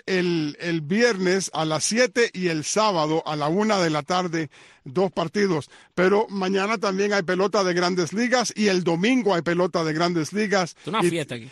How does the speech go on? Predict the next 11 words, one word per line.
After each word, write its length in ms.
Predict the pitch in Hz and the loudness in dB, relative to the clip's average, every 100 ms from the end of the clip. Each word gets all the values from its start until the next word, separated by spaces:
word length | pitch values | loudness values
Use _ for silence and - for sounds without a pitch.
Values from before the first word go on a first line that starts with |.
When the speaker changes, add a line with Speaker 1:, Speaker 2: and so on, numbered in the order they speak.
| - | -4
Speaker 1:
y 100 | 190 | 0
vamos 360 | 202 220 262 214 | 2 2 2 2
a 80 | |
transmitir 640 | 196 190 175 175 - 226 233 | 0 0 2 2 0 0 0
el 120 | 170 | 0
Juego 380 | 131 196 220 233 | 0 0 2 2
de 80 | 214 | 2
Estrellas 640 | 151 185 202 214 233 - | -2 -2 0 0 -2 -4
completico. 1040 | - 170 160 151 151 147 - 214 156 127 120 - - - | -8 -4 -4 -2 -2 -2 -2 -4 -4 -8 -10 -18 -20 -6
Y 180 | 180 175 | 0 2
Alfred 560 | 170 254 175 165 165 | 4 2 -2 -4 -4